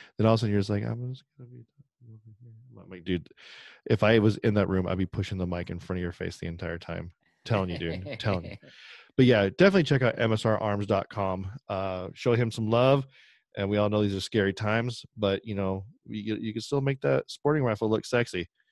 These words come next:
Speaker 1: Um, make sure you use offer code W T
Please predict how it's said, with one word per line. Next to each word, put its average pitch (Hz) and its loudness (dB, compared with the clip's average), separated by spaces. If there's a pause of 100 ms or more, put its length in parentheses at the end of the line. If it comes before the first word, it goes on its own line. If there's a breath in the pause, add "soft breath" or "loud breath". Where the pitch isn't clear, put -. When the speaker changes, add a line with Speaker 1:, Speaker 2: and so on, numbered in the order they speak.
(460)
Speaker 1:
Um, 95 -2 (420)
make 113 -2
sure 113 0
you 104 2
use 101 0
offer 101 -6
code 98 -2
W 101 0
T 98 -4